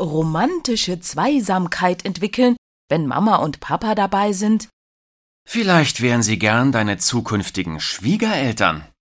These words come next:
Speaker 1: Also Max, das wird mir jetzt wirklich zu doof. Wir beide sind doch zusammen. Und bisher hatte ich das Gefühl, dass wir auch sehr glücklich miteinander sind. Doch wenn du jetzt anfängst, mich so einzusperren.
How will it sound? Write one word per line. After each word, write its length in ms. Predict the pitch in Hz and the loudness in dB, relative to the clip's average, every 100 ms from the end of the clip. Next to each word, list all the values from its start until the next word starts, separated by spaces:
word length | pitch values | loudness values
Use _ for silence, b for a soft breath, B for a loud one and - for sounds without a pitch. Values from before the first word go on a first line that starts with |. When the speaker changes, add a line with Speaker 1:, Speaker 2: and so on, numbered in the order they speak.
| _ | _
Speaker 1:
Also 200 | 196 185 | 0 2
Max, 400 | 175 180 - - | 4 4 4 2
das 220 | 170 160 | 2 2
wird 200 | 160 202 | 2 0
mir 100 | 165 | 0
jetzt 280 | 156 151 - | 2 2 2
wirklich 380 | 170 170 147 - | 0 0 -4 -4
zu 220 | - 208 | -2 0
doof. 540 | 170 160 143 123 - - _ _ _ _ _ _ _ - | 4 4 4 0 -6 -12 _ _ _ _ _ _ _ -4
Wir 380 | 147 247 330 269 | 4 6 8 6
beide 360 | 170 160 165 | 2 2 2
sind 260 | 143 160 143 | 0 0 -2
doch 140 | 143 | -6
zusammen. 520 | - 139 131 131 117 113 _ _ _ _ | -4 -4 -2 -2 -4 -6 _ _ _ _
Und 140 | 190 | -4
bisher 400 | 208 208 247 277 | -2 0 2 2
hatte 200 | 277 294 | 2 -4
ich 120 | 269 - | -6 -4
das 220 | 277 - | -4 -2
Gefühl, 340 | 254 254 277 254 _ _ - | -4 2 2 0 _ _ -6
dass 140 | 202 - | -4 -2
wir 160 | - | 0
auch 100 | 202 | -2
sehr 240 | - 214 202 | -2 -2 -2
glücklich 560 | 196 254 240 196 - | 0 0 2 0 0
miteinander 580 | 180 170 160 151 143 139 | -2 0 2 2 2 0
sind. 360 | 127 131 117 - _ _ _ _ _ _ _ | 0 -2 -4 -8 _ _ _ _ _ _ _
Doch 300 | 190 175 - - | -2 -2 -6 -16
wenn 340 | 156 190 262 | -4 0 2
du 80 | 247 | 0
jetzt 380 | 220 220 - - | -2 -2 -4 -4
anfängst, 760 | 196 214 - 131 165 - - - _ - | -2 -4 -4 -4 -2 -2 -4 -12 _ -4
mich 280 | 226 - - | -4 -2 -2
so 340 | 254 294 294 - | 0 0 -2 -2
einzusperren. 1080 | 269 311 - 143 - - 147 143 165 214 | -2 0 0 0 -2 -2 -4 -2 -2 -2